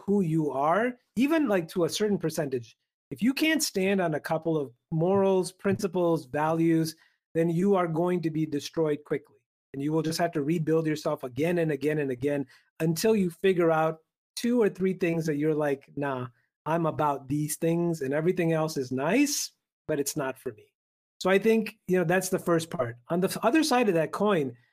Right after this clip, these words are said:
you still need to be open and flexible, right? So if there are things that you are, like, absolutely adamant, you know, if you are adamantly committed to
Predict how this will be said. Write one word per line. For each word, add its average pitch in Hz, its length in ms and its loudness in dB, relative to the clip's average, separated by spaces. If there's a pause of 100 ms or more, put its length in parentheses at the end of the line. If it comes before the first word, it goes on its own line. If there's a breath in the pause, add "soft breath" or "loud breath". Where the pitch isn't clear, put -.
(280 soft breath)
you 190 200 2
still 294 380 0
need 220 260 2
to 208 60 0
be 165 420 0
open 175 360 2
and 147 160 -2
flexible, - 540 -6 (480)
right? 160 260 -2 (340)
So 202 220 2
if 208 160 0
there 294 180 2
are 330 120 -2
things 240 280 2
that 160 160 0
you 208 160 2
are, 185 120 2
like, 151 400 -2 (380)
absolutely 190 1000 0
adamant, 165 640 0 (120)
you 160 120 0
know, 139 380 -2
if 156 240 -2
you 240 120 2
are 226 100 0
adamantly 196 920 2 (240 loud breath)
committed 175 520 0
to 117 240 -6